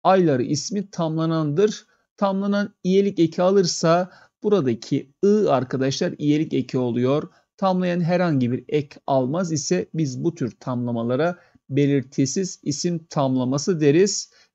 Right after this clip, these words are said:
Kış kelimesi bu durumda isim oluyor. Şöyle yuvarlak içine alalım. Kentimizde kelimesine bakalım arkadaşlar. Kelime kent. Kent isim köktür.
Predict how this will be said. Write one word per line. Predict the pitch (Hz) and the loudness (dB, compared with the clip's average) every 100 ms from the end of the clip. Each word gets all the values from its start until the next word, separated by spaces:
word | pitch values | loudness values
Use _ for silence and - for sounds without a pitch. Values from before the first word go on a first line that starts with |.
| _ - | _ -6
Kış | 220 - | -4 -4
kelimesi | - 113 - 113 143 | -4 -4 -4 -4 -4
bu | 139 | -4
durumda | 123 117 131 185 - - | -4 -2 -2 -4 -6 -8
isim | 147 - 190 - | -6 -4 -6 -4
oluyor. | 131 139 135 120 117 | -2 2 2 0 -2
Şöyle | - 123 117 | -2 -2 0
yuvarlak | 131 139 120 117 - | 0 0 0 -4 -8
içine | - 165 170 | -6 -4 -4
alalım. | 135 127 127 180 196 - - _ _ _ | -2 0 0 0 -2 -8 -20 _ _ _
Kentimizde | 202 190 185 196 202 180 202 | -2 -2 -2 0 0 0 -2
kelimesine | 196 180 170 170 - 175 | -2 -2 -2 -4 -6 -4
bakalım | 151 143 127 131 139 | -4 -4 -4 -2 -2
arkadaşlar. | 139 143 151 113 - 127 120 123 - - - | -4 -4 -6 -6 -6 -4 -4 -4 -12 -20 -6
Kelime | 180 143 131 170 190 - - | 0 0 0 -2 -4 -10 -10
kent. | - 160 117 - - - - | -2 0 -2 -6 -16 -18 -8
Kent | 175 180 180 - - | -2 -2 -4 -10 -8
isim | - - 185 | -6 -4 -6
köktür. | 175 156 135 - 190 196 | -2 -2 -2 -2 -4 -4